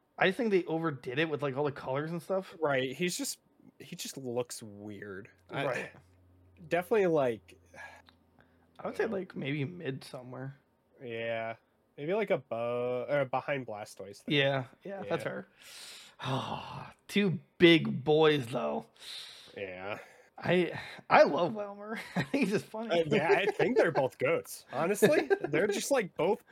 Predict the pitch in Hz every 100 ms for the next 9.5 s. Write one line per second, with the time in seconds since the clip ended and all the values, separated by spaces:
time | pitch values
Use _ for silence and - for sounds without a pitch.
0 | - 208 180 - 208 233 139 202 - 165
1 | 190 330 156 - 185 185 170 240 233 185
2 | 143 _ 170 139 - 175 190 165 185 214
3 | 156 160 175 180 180 170 151 156 165 151
4 | 147 139 143 131 120 131 147 151 151 147
5 | 143 139 139 143 - - - _ _ -
6 | 160 143 143 143 - - _ _ _ _
7 | _ 170 151 - 175 190 147 185 190 -
8 | 196 202 175 - 160 151 127 135 143 151
9 | 147 135 131 127